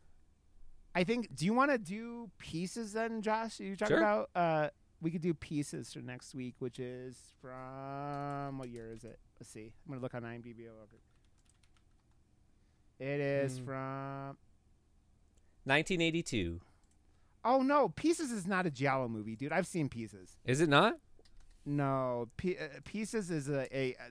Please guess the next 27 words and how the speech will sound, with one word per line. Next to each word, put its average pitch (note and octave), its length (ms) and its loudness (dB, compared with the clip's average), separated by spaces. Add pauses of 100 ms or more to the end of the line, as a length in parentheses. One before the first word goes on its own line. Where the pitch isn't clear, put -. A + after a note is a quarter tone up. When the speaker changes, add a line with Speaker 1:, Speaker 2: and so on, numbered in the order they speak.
Speaker 1:
uh, E3 160 0
okay. E3 180 0
I, F3+ 240 2
I G#3 40 0
thought C4+ 260 2
that G3 100 -2
it F#3+ 80 0
was E3+ 120 -2
something D3+ 360 2
else. C3+ 220 0
We'll, B3+ 280 6 (260)
we'll A#3+ 240 4
look. C4+ 200 12
At, E3 100 -6
we'll F3 120 2
figure E3+ 240 0
out D3+ 60 6
what D3 60 2
we're C#3+ 60 0
gonna C#3 140 -2
do. C3+ 120 -2
I, D#3+ 220 0 (140)
there G#3+ 160 4
are G3+ 60 4
more E3 180 4
Giallo C3 300 2
films. B2 200 -4